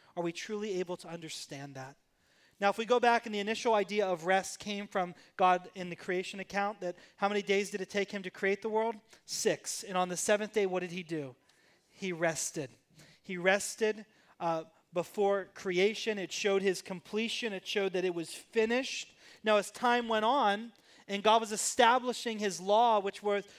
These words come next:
were the guidelines for a relationship with humanity and his people, he said this. He said that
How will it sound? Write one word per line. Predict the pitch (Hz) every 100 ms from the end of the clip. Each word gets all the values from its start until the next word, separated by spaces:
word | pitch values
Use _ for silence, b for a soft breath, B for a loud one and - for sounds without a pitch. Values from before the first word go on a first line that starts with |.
| B
were | 196
the | 196
guidelines | 185 202 220 220 220 -
for | 208
a |
relationship | 185 185 214 - 214 - 208
with | 196
humanity | - 185 180 226 208 180
and | 165
his | 170
people, | - - 247 247 180 165 190 _ b b b b
he | 233
said | 220 - 220
this. | 185 233 -
He | 190
said | - 202 - b b 170
that | 185 180